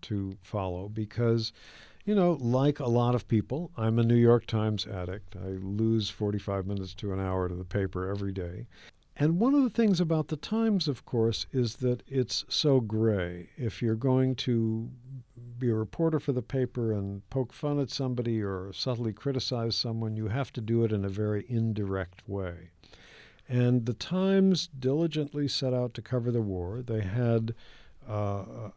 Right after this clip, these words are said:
a well-known correspondent, Herbert Matthews, who covered the war from the side of the Spanish Republic,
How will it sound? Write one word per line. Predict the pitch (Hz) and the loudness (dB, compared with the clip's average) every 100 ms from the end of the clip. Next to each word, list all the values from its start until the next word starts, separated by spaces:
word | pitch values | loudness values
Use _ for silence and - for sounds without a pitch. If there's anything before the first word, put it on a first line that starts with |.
| - | -10
a | 110 101 92 107 110 110 | -8 -8 -10 -16 -14 -6
well-known | 104 117 131 131 123 | -2 2 4 4 2
correspondent, | - 110 107 - 104 104 101 | 0 0 -2 -2 -2 -2 -4
Herbert | - 120 107 101 | -2 -2 0 -4
Matthews, | 107 104 95 107 113 - | -4 -4 -6 -8 -8 -8
who | - | -8
covered | 104 113 110 104 | -6 -2 -2 -2
the | |
war | 101 101 104 | -2 -2 -4
from | - | -4
the | 101 | -6
side | - 113 101 | -4 -4 -4
of | 95 | -6
the | |
Spanish | 98 - 104 98 - | -6 -4 -4 -4 -8
Republic, | 110 - 190 127 107 | -12 -4 -4 -2 -6